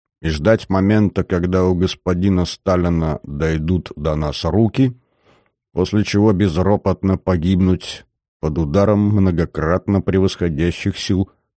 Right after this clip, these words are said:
Красной Армии. Численность русских полчищ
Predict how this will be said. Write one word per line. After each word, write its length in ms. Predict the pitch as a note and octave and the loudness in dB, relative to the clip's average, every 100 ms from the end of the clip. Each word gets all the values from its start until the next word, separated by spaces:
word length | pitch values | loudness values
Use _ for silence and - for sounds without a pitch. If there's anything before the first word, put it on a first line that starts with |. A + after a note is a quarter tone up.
| _ | _
Красной 560 | - D#2+ D2 - F2 - | -6 -2 -4 -2 -4 -2
Армии. 420 | G2 F2+ C2 A#1 - _ _ _ _ _ _ _ - | -2 -2 -4 -8 -14 _ _ _ _ _ _ _ -6
Численность 920 | - A#2 A2+ A2+ G#2+ G#2+ - - - _ - | -2 0 2 4 4 4 0 -10 -20 _ -6
русских 580 | F#2 G#2+ - - F#2 - | 0 0 -2 -4 -6 -4
полчищ 640 | A2 G#2+ - G#2 - - | 0 0 0 -4 -4 -8